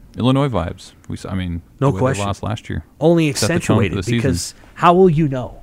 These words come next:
Speaker 2: How will you know until you get on the field at Ireland how it's gonna feel?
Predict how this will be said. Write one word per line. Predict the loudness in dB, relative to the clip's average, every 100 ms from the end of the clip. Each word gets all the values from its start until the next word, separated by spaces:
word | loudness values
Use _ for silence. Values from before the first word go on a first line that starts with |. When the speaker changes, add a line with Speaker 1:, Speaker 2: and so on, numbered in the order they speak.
| -16
Speaker 2:
How | -10 -6
will | -4
you | -4 -4
know | -6 -6
until | -8 -8 -8
you |
get | -6 -6
on | -4
the | -6
field | -6 -4 -2
at | -2
Ireland | -2 -2 -4 -4
how | -4
it's | -6
gonna | -8 -12
feel? | -10 -14 -16